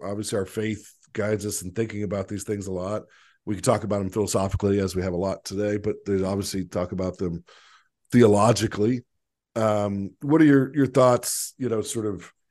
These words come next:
Rich, uh, I guess in the last year, last year and a half on developments within, I guess, both within the church, but also in the church's relationship to the modern world?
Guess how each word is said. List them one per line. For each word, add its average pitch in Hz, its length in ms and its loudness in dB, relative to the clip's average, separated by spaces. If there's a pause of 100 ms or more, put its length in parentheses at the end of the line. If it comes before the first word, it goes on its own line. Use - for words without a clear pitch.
(380)
Rich, 120 300 2
uh, 117 80 4
I 110 60 0
guess 139 240 0
in 127 60 -4
the 117 100 -2
last 113 420 -2
year, 120 560 2
last 113 260 -2
year 117 180 -4
and 98 80 -4
a 92 100 -8
half 110 440 -6 (100)
on 101 580 -6 (520)
developments 117 800 0
within, 110 920 0 (760)
I 120 40 -2
guess, 151 160 4
both 247 240 2
within 143 480 6
the 123 100 8
church, 120 480 4
but 113 140 0
also 113 540 0 (420)
in 131 140 6
the 123 100 4
church's 113 540 2
relationship 98 720 -2
to 98 80 -4
the 87 80 -2
modern 85 360 0
world? 76 320 -4